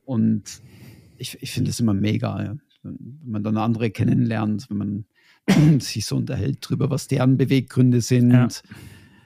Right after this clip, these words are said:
Speaker 1: Und, ähm, herrlich, absolut. Ich
Speaker 2: Das
Speaker 1: genieße
Speaker 2: ist,
Speaker 1: das sehr.
Speaker 2: ist mega inspirierend einfach auch,
Speaker 1: Ja.
Speaker 2: wenn man dann einfach auch sieht, was andere antreibt und oder was andere auch für Fragen haben oder man, man merkt, ähm,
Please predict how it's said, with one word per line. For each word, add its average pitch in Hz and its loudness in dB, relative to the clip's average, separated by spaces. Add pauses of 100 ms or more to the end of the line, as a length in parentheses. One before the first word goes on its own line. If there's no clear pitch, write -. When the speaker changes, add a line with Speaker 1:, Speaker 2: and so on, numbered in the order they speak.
(280)
Speaker 1:
Und, 120 0
ähm, 107 0 (680)
herrlich, 104 -4 (120)
absolut. - -10
Ich - -10
Speaker 2:
Das 123 4
Speaker 1:
genieße 131 6
Speaker 2:
ist, - -6
Speaker 1:
das - -6
sehr. 101 -2 (200)
Speaker 2:
ist - 0
mega 151 6
inspirierend 120 2
einfach 107 -2
auch, 113 2
Speaker 1:
Ja. 104 -2
Speaker 2:
wenn 117 4
man 113 4
dann 113 2
einfach 117 0
auch 110 0
sieht, - 0
was 117 0
andere 120 2
antreibt 107 -2
und 104 0 (880)
oder 117 4
was 110 2
andere 123 4
auch 110 4
für 127 2
Fragen 120 4
haben 110 2
oder 117 4
man, 117 4
man 117 4
merkt, 113 2
ähm, 110 4